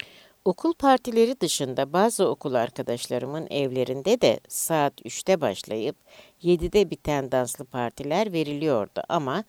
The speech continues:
ben ancak anneannemin kolunun uzanabildiği adreslerdeki partilere katılabiliyordum.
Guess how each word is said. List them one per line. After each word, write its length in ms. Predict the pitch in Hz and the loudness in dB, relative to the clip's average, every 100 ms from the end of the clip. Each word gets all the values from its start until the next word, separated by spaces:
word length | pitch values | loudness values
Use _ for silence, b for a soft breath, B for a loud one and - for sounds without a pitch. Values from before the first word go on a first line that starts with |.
| B B B | B B B
ben 140 | 170 170 | 2 4
ancak 520 | 247 277 220 208 - | 2 2 2 2 0
anneannemin 640 | 151 143 190 240 190 143 | 0 0 0 2 0 -2
kolunun 600 | 127 - 156 147 147 196 - | -8 -2 -2 0 -2 -4 -4
uzanabildiği 960 | 143 135 139 139 143 131 127 175 190 - | -4 -2 0 -2 -4 -10 -4 0 2 2
adreslerdeki 1040 | 127 - 123 - 120 117 107 123 - 185 | 0 -2 -6 -4 -4 -4 -4 -8 -8 -10
partilere 640 | - 117 - - 110 107 | -6 -8 -8 -8 -6 -6
katılabiliyordum. 1080 | 104 110 - 95 101 - 101 90 82 - - | -8 -12 -10 -8 -8 -8 -10 -6 -6 -8 -18